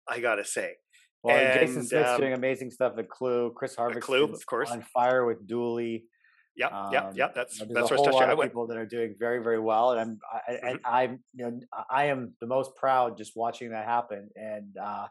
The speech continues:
Speaker 2: it's just so awesome to see the success they're having, and to see that both of those folks are hiring people from the old shop to help run what they're doing. So it's, uh, it's really, really cool to see.
Speaker 1: Isn't that, isn't that great? I, we had, we had Chris actually on the show way back. I actually went to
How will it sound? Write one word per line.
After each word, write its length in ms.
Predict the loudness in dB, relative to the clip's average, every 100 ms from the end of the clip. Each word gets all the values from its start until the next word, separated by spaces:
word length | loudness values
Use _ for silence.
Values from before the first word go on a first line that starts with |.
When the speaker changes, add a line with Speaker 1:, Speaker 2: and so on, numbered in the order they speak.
| _ _ _ _
Speaker 2:
it's 160 | -14 -10
just 220 | -10 -2
so 180 | 0 0
awesome 460 | 0 -4 -4 -10 -10
to 100 | -14
see 540 | -10 -6 -4 -6 -8 _ _ -18
the 60 |
success 380 | -12 -8 -2 -2
they're 140 | -2 -2
having, 460 | 0 0 -4 -6 -4
and 200 | -2 -2
to 60 |
see 220 | -8 -8 -6
that 180 | -6
both 200 | -2 -4
of 80 | -2
those 180 | -4 -4
folks 320 | -8 -8 -8
are 80 | -8
hiring 360 | -4 -2 -4 -6
people 340 | -10 -10 -6
from 280 | -4 -4 -6 -14 _ _
the 100 | -6
old 180 | -2 -4
shop 320 | -2 -2 -2 -6
to 60 |
help 280 | -6 -6 -6
run 200 | -8 -6
what 120 | -8 -6
they're 140 | -6
doing. 300 | -6 -8 -12
So 320 | -12 -10 -10 -14 _ _ _ _
it's, 300 | -8 -8 -6
uh, 400 | -2 -2 -4 -6 -8
it's 200 | -12 -6
really, 240 | -4 -2
really 220 | -4 -8 -10
cool 140 | -12 -12
to 80 | -14
see. 240 | -16 -20 _ _ _ _ _ _ _
Speaker 1:
Isn't 180 | -8 -2
that, 180 | 0 0
isn't 180 | 0 2
that 180 | 2 2
great? 220 | 0 2
I, 80 | 0
we 160 | 2
had, 200 | 2 0
we 100 | -2
had 160 | -4 -4
Chris 300 | -2 -4 -2
actually 340 | -6 -4 -4
on 140 | -4 -4
the 40 |
show 200 | -4 0
way 120 | 0
back. 280 | 0 -4 -2
I 60 | -2
actually 180 | -4 -10
went 60 |
to 80 | -12